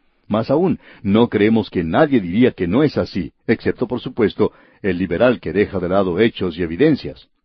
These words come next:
Ahora Dios está diciendo, "Heme aquí contra ti".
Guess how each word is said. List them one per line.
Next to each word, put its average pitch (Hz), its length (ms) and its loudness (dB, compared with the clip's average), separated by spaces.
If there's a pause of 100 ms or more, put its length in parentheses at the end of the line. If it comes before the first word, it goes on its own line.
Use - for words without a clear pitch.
(640)
Ahora 139 180 0
Dios 190 220 0
está 143 200 2
diciendo, 123 480 2 (360)
"Heme 139 380 2
aquí 127 380 -2
contra 113 460 0
ti". 101 280 -6